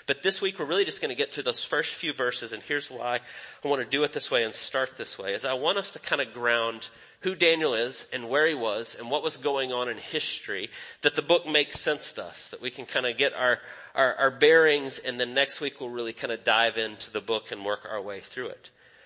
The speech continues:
But as we do, it, it's important for us to kinda know how we got to this point and where we are in Scripture and, and how to see it. I, I think of it sometimes as, like, when we open a book of the Bible, like now we open Daniel.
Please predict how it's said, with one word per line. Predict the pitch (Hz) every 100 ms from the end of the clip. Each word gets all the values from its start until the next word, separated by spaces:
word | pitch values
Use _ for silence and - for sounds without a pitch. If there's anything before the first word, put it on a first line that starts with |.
| - -
But | 147
as | 151 170 170
we | 147
do, | 170 160
it, | 143 85 -
it's | 135 131 143
important | 135 - 151 147
for |
us | 143 -
to | -
kinda | - 147
know | 139 135
how | - 143 143
we | 139
got | 143 139
to | - 120
this | 107 98 - -
point | - 113 120 123
and | 110 110
where | 143
we | 147 127
are | 127 127 123 - -
in | 123
Scripture | 117 - 127 - 160 151
and, | 104 98 - -
and | 127 120
how | 151
to | 135
see | - 143
it. | 143
I, | 139 135
I |
think | 131 175 160
of | 143
it | 120
sometimes | 160 147 151 135 131
as, | 127
like, | 127 120
when | 131
we | 123
open | 135 143 135
a |
book | 123 131
of | 127
the | 113
Bible, | 117 117 117 113
like | 113
now | 123 117
we | 113 117
open | 120 131 113
Daniel. | 110 98 110